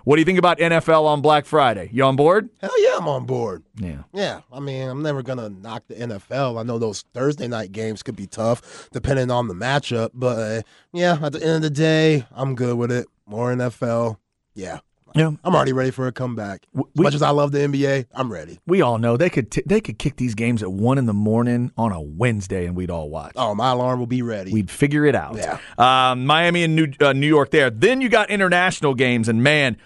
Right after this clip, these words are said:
Speaker 1: if you're one of those old school N F L heads, and you're thinking, "Why do they always go play,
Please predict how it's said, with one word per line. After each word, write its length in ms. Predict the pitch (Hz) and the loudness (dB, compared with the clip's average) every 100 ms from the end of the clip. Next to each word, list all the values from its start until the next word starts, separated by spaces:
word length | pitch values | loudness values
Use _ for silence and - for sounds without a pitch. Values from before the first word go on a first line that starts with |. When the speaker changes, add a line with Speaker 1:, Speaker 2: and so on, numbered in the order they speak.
| - | -4
Speaker 1:
if 100 | 131 | 0
you're 100 | 147 | 4
one 160 | 165 180 | 4 4
of 60 | |
those 200 | 175 165 - | 4 2 4
old 260 | 151 170 160 | 4 4 2
school 280 | - 165 | 0 2
N 100 | 165 | 2
F 160 | 165 151 | 0 4
L 220 | 165 160 | 4 4
heads, 360 | 143 156 156 135 | 4 4 4 2
and 80 | 127 | 0
you're 120 | 120 | 0
thinking, 320 | 147 131 113 | 0 0 0
"Why 240 | 107 131 | 2 2
do 80 | 156 | 4
they 120 | 156 | 4
always 280 | 160 156 143 | 6 4 4
go 120 | 147 | 2
play, 420 | 147 165 160 151 | 2 4 4 4